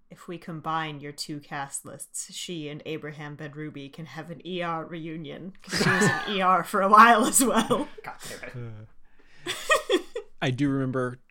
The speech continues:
Speaker 3: uh, her being the answer to a trivia question. Uh, this was quite a while ago, though I don't know if this list has actually expanded at all, uh, of being
Speaker 2: Oh, I know what it's gonna be.
Speaker 3: the,
Speaker 2: Yeah.
Speaker 3: the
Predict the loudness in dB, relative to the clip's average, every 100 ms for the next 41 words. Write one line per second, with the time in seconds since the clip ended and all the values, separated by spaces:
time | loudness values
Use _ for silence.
0 | -10 -8 -8 -10 -6 -2 0 0 -2 -4
1 | -6 -8 -8 -8 -6 -6 -6 -4 -2 -4
2 | -2 -2 -4 -8 -8 -8 -10 -14 _ _
3 | _ -8 -6 -6 -6 -6 -8 -4 0 0
4 | 0 0 0 -2 -4 -2 -2 0 0 0
5 | 0 -2 -2 -6 -6 -6 -6 -6 -4 -4
6 | -6 -10 -10 -8 -8 -6 -6 -6 -8 -8
7 | -8 -8 -12 _ _ _ _ _ _ -4
8 | -2 -4 -4 -2 -2 -6 -2 0 2 2
9 | 2 2 2 2 0 -4 -6 -6 -6 -6
10 | -2 0 0 0 0